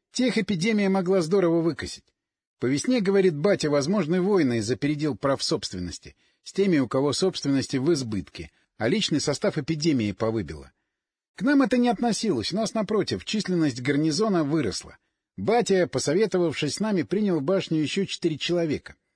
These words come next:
На правах, как он выразился, вольнонаемных работников с перспективой гражданства.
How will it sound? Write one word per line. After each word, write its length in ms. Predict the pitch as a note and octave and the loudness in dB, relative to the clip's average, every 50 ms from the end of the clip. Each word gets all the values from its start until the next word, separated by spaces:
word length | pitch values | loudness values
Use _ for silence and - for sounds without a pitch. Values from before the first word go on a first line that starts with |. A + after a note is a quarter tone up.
| _ _ _ _ _ | _ _ _ _ _
На 120 | - A2 - | -8 -4 -2
правах, 360 | - B2 D3+ G3+ A#3 G3+ - | 0 0 2 2 2 2 0
как 180 | - E3 - E3+ | 0 -2 0 2
он 140 | D#3 D3 | 2 2
выразился, 560 | D3+ G#3 A3 G3+ F3 E3+ F#3+ E3 - - E3 C3+ | 4 4 4 4 4 4 2 2 2 0 0 0
вольнонаемных 840 | B2 C#3+ D#3+ D3 D3 C#3+ C#3 C#3+ C#3+ E3 G3 F#3 D#3+ D3 B2 - | 2 2 2 4 4 4 4 4 4 4 4 4 2 2 0 0
работников 720 | C#3 B2+ B2+ B2+ D3+ G#3 G#3+ E3+ - G3+ E3+ - F#3 C#3 | 0 0 0 2 0 0 0 0 -2 -2 -2 -2 -2 -2
с 80 | - - | -4 -4
перспективой 720 | - - C3+ A#2 - - C3 G#2+ - - F#3 G3 F3+ E3+ D3 | -4 -4 -4 -4 -4 -6 -6 -6 -6 -6 -4 -2 0 -2 -2
гражданства. 800 | A#2+ C3 C#3 C#3+ C3+ A2 A#2 D3 C#3 A2+ E2+ - - - - | 0 0 0 0 0 -2 -2 -2 -2 -2 -4 -8 -12 -20 -20